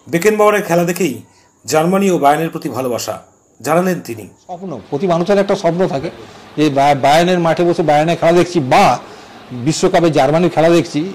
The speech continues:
Speaker 2: এই দুটোই আমার কাছে, কারণ আমি যতটা জার্মানিকে ভালোবাসি বায়ার্নকে ততটাই ভালোবাসি, মানে একে অপরের আপনি পরিপূরক বলতে পারেন। কারণ জার্মানি আমার প্রথম পছন্দ ছিল এবং জার্মানি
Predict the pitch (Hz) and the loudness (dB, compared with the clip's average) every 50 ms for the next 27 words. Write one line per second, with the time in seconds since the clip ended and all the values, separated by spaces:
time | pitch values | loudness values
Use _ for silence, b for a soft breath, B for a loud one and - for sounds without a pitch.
0 | - - 156 147 123 139 139 220 247 233 214 180 151 127 131 123 110 98 - 143 | -10 -10 -8 -4 -4 -2 0 2 2 2 2 2 0 0 -2 -4 -4 -2 -2 -2
1 | 147 143 143 156 170 147 147 135 - 175 170 190 180 165 160 160 170 175 180 190 | 0 2 0 0 0 0 0 0 0 2 0 2 2 4 2 2 2 2 0 2
2 | 196 202 175 180 185 190 190 190 196 202 160 143 139 143 156 190 - 165 143 143 | 2 2 4 4 4 4 2 2 0 0 0 0 0 0 -2 -2 -2 -2 -2 -2
3 | 156 160 190 196 160 143 135 127 120 104 - 123 110 B B B B B - 139 | 0 0 2 2 2 2 0 0 -2 -4 -6 -8 -10 B B B B B -4 -4
4 | 147 139 - 139 139 135 - 202 208 196 175 170 - 196 208 214 214 196 - - | -4 -2 -2 -4 -4 0 2 2 4 4 4 2 2 2 4 4 4 2 0 -2
5 | 165 180 196 196 - 180 196 214 190 196 214 214 190 160 151 143 127 131 120 113 | 0 0 0 2 2 2 4 4 4 4 4 4 4 4 2 2 2 0 -2 -2
6 | 104 104 107 - 147 175 170 139 127 135 135 147 165 180 190 190 185 196 196 190 | -4 -6 -6 -4 -4 -4 -2 -2 -2 -2 0 0 -2 0 0 0 2 0 0 -2
7 | - B B B B B B - 175 170 208 214 185 196 196 190 202 208 196 180 | -2 B B B B B B 0 0 2 2 0 2 2 0 2 2 2 2 2
8 | - - 127 113 95 85 - B B B B B B B - 139 165 175 143 123 | 2 0 -4 -6 -6 -8 -12 B B B B B B B -2 0 2 2 2 2
9 | 127 123 139 156 170 185 202 208 | 2 2 2 2 2 2 2 0